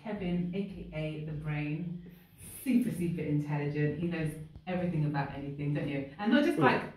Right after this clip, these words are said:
Speaker 1: a, a little bit about anything, just Very well read, um, hence the five hundred page book that he's now releasing. July the eighth, get your tickets on Eventbrite. Um,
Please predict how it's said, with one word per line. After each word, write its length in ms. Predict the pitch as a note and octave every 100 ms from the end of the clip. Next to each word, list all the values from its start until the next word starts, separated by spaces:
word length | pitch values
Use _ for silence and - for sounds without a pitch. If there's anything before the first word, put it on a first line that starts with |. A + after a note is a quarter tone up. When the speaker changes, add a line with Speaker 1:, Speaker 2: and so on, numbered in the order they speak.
| G3+
Speaker 1:
a, 240 | G3 F#3
a 40 |
little 220 | F#3+ E3+ D3
bit 180 | D3 C#3
about 140 | C3+
anything, 420 | C3+ C3 C3 C#3+
just 160 | D3 - - - - - _ _ -
Very 440 | D#3+ G3 G#3+ G#3+
well 220 | F3+ D#3+ D3
read, 460 | - C3 C3+ D3+ - - D3+
um, 300 | D3 D3 D3
hence 360 | G3 F#3+ - -
the 80 | D#3
five 320 | F3+ F3+ F3+
hundred 400 | F3 E3+ D#3 -
page 400 | E3 D3 C#3 - - - _ _ D#3+
book 300 | D3+ - - - -
that 160 | D3+ C3+
he's 140 | D3 C#3+
now 340 | C#3+ C3 C3+ C#3+
releasing. 640 | C#3 C3+ - C3 C3 C3 - _ _
July 280 | E3 F#3 F#3+
the 160 | - E3+
eighth, 440 | D#3 D3+ - -
get 140 | F3+ E3
your 100 | F#3
tickets 540 | F3+ F3 D#3 C#3+ - -
on 140 | D#3 D#3+
Eventbrite. 840 | D3+ D3 D3 - C#3 C#3 C3+ - - - _ _ _
Um, 680 | C#3+ C#3+ C#3+ C#3+ C#3 C#3 C#3